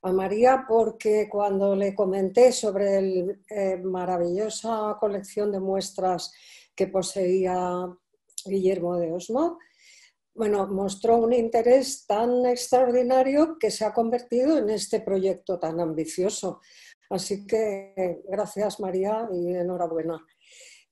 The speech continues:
Em, siempre cuando se habla de Mariano Fortuny, sobrevuela, eh, la palabra magia, magia, magia todo el tiempo.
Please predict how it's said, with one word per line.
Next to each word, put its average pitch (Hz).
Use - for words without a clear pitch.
Em, 226
siempre 311
cuando 214
se -
habla 240
de 254
Mariano 220
Fortuny, 254
sobrevuela, 240
eh, 208
la 196
palabra 180
magia, 160
magia, 165
magia 165
todo 170
el 175
tiempo. 170